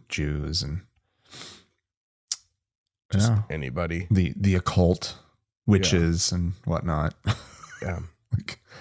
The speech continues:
Speaker 1: like, imagine
Speaker 2: By the way
Speaker 1: th-, those people are, are, are, now they have space to, to drift,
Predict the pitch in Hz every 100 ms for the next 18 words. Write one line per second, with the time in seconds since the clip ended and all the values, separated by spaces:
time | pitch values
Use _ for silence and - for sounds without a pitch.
0 | - 110 113 117 123 196 165 143 120 -
1 | - 170 175 - 175 165 143 123 110 104
2 | 104 - 98 92 - 101 104 101 95 92
3 | - - 92 87 - 85 85 - - 82
4 | 80 78 - -